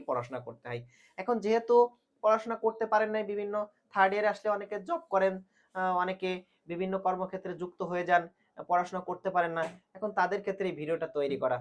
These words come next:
যাতে অন্তত পক্ষে পাঁচটা অন্তত পক্ষে করতে পারেন। কারণ আপনি এসএসসি তে ভালো রেজাল্ট করছেন, ইন্টারমিডিয়েটে ভালো রেজাল্ট করছেন, এখন অনার্স এসে যদি ফেল করে, এটা খারাপ দেখাবে না? যাই হোক, তো আপনাদেরকে উদ্দেশ্য করে বলছি আবারও যে অন্তত চ্যাপ্টার যেহেতু পাঁচটা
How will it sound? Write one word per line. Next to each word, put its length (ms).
যাতে 240
অন্তত 300
পক্ষে 320
পাঁচটা 360
অন্তত 220
পক্ষে 200
করতে 300
পারেন। 200
কারণ 180
আপনি 280
এসএসসি 300
তে 100
ভালো 200
রেজাল্ট 280
করছেন, 240
ইন্টারমিডিয়েটে 480
ভালো 120
রেজাল্ট 240
করছেন, 200
এখন 180
অনার্স 300
এসে 120
যদি 120
ফেল 200
করে, 160
এটা 120
খারাপ 300
দেখাবে 260
না? 100
যাই 140
হোক, 100
তো 60
আপনাদেরকে 560
উদ্দেশ্য 440
করে 200
বলছি 380
আবারও 380
যে 160
অন্তত 280
চ্যাপ্টার 340
যেহেতু 200
পাঁচটা 420